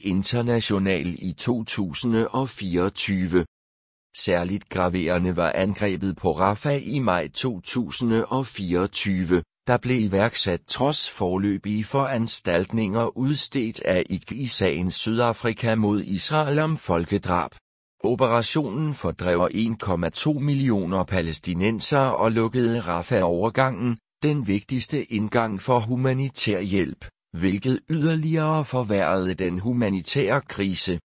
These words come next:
Ødelæggelsen af Gazas miljø- og landbrugsinfrastruktur,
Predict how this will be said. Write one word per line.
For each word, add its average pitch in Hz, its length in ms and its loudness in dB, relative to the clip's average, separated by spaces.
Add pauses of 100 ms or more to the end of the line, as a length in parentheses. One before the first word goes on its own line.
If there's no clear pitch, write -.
(300)
Ødelæggelsen 107 1040 0
af 87 200 -4
Gazas 104 580 0
miljø- 120 480 0
og 92 160 -2
landbrugsinfrastruktur, 127 1800 -2